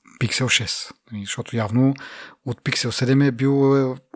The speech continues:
о-, нула цяло и осем пъти по-бърз, може би, или, или едно цяло и три, някакво <laughs> по-такова, а, не-, не-, нелицеприятно число, затова Pixel шест два пъти по-бърз, ето това е супер.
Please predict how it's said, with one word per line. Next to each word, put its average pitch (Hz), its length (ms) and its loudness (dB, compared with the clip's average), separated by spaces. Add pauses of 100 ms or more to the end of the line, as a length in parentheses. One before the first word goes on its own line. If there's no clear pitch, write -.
(100)
о-, 143 240 2
нула 131 200 4
цяло 127 260 6
и 123 80 6
осем 117 220 2
пъти - 200 -6
по-бърз, 104 440 -6
може 98 220 -6
би, 98 140 -8
или, 104 240 -4
или 120 340 -2
едно 120 160 4
цяло 120 260 4
и 104 80 -4
три, 135 240 4
някакво 117 440 4
<laughs> - 40 -14
по-такова, 113 540 0 (540)
а, 127 280 2
не-, 135 140 8 (760)
не-, 143 320 8
нелицеприятно 139 800 4
число, 214 280 0
затова 196 320 -2 (220)
Pixel - 240 -2
шест 180 220 -2
два 156 120 2
пъти - 160 -14
по-бърз, 139 420 -4
ето - 180 -18
това 113 180 -6
е 120 100 -10
супер. - 320 -10